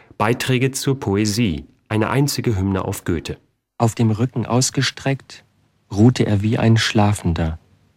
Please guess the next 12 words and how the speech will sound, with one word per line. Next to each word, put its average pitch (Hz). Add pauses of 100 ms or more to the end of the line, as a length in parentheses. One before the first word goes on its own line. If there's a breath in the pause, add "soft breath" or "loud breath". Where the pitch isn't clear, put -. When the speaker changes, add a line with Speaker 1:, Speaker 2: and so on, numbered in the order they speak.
(640)
Speaker 2:
Tiefer 160
Friede 135
und 113
Festigkeit - (540)
waltete 127
auf 120
den 117
Zügen 139
seines 113
erhaben, 110
edlen 117
Gesichts. 107